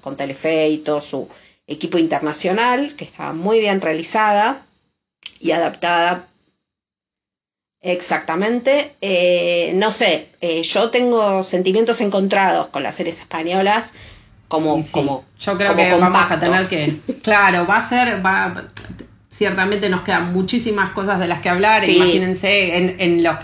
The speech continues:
Speaker 2: A tres Series, el canal de, de Antena tres dedicados únicamente a sus series, incluso en Netflix, en, eh, T V, Flow tiene todo un apartado de series españolas. Hay muchísimas cosas para, para explorar en casi todos los géneros. Eh,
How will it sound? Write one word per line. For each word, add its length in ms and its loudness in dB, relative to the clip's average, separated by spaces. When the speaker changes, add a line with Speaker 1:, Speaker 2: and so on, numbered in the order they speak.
Speaker 2:
A 180 0
tres 180 -2
Series, 400 0
el 120 -2
canal 320 0
de, 300 -2
de 100 -2
Antena 420 -2
tres 200 -2
dedicados 480 0
únicamente 500 0
a 60 -2
sus 160 -6
series, 360 -2
incluso 360 -2
en 160 0
Netflix, 540 -2
en, 440 -2
eh, 420 0
T 140 0
V, 540 2
Flow 280 2
tiene 220 0
todo 180 0
un 80 0
apartado 420 0
de 80 0
series 320 -2
españolas. 400 -2
Hay 100 0
muchísimas 640 0
cosas 340 -4
para, 460 0
para 180 4
explorar 480 2
en 160 -4
casi 320 0
todos 320 0
los 160 -2
géneros. 480 -2
Eh, 340 -2